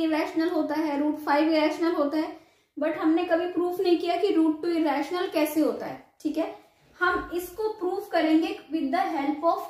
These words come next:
contradiction। Contradiction method क्या होता है? Contradiction method ये होता है कि हम इसको, हमें जो proof करना है,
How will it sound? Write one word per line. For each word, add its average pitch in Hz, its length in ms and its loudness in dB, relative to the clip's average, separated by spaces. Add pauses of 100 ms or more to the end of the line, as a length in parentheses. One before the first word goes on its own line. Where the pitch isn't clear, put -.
(120)
contradiction। 294 1080 2 (880)
Contradiction 392 840 0
method 320 400 0
क्या 302 160 2
होता 269 300 -2
है? - 120 -10 (680)
Contradiction 359 800 0
method 320 320 0
ये 311 180 2
होता 269 280 -2
है 277 220 -2 (440)
कि 339 160 2
हम 320 500 -2
इसको, 392 500 -4
हमें 330 520 0
जो 339 160 0
proof 403 460 2
करना 349 300 2
है, 294 240 -2